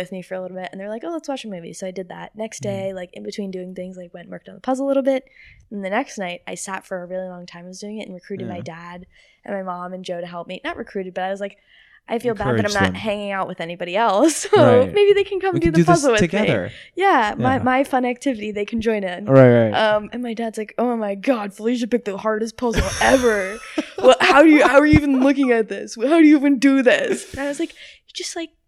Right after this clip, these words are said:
Speaker 1: look at it. I don't know." <laughs> Like, I don't know how to explain to you
Speaker 2: Right.
Speaker 1: my puzzle, my puzzle thought process.
Speaker 2: Yeah.
Speaker 1: And then my mom was tired. She's like, "Ah, whatever." And
Speaker 2: Beep, beep.
Speaker 1: it was good though. He, he also likes it like I like it. And, um,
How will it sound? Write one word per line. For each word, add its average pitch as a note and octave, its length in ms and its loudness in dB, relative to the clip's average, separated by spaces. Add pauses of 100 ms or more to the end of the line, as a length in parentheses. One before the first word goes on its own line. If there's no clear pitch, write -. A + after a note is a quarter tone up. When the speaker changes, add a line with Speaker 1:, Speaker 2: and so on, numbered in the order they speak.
(400)
Speaker 1:
look E4 160 -14
at A3+ 40 -20
it. F3+ 200 -20
I C4 80 -10
don't D4 100 -10
know." B3+ 240 -2
<laughs> F#4 420 8
Like, F4+ 180 -2
I F#4 60 2
don't F#4+ 140 2
know F4 120 8
how C#4+ 100 10
to C#4+ 60 6
explain A#3+ 500 -2
to - 100 -6
you C3+ 80 2
Speaker 2:
Right. C3+ 100 4
Speaker 1:
my A#3+ 140 0
puzzle, C4+ 500 -4 (380)
my A3+ 140 2
puzzle C4 520 -4
thought B3 220 -4
process. D#4 560 -4 (140)
Speaker 2:
Yeah. A2+ 280 -2
Speaker 1:
And A#3 120 -6
then A3 80 -4
my A#3+ 100 -2
mom A#3+ 220 -4
was A3+ 120 -8
tired. G#3 380 -8
She's - 140 -10
like, G3+ 180 -18
"Ah, F#3 200 -16
whatever." F3 500 -18 (380)
And A3 200 -10
Speaker 2:
Beep, F4+ 420 0
beep. F4+ 320 2
Speaker 1:
it F4 100 2
was - 140 -8
good E3 200 -6
though. - 180 -10
He, G3+ 300 -8
he G#3+ 160 -6
also F3 300 -8
likes G#2 260 -10
it - 80 -12
like - 180 -12
I F#2 140 -10
like - 240 -14
it. - 180 -10
And, - 320 -12
um, F2 340 -14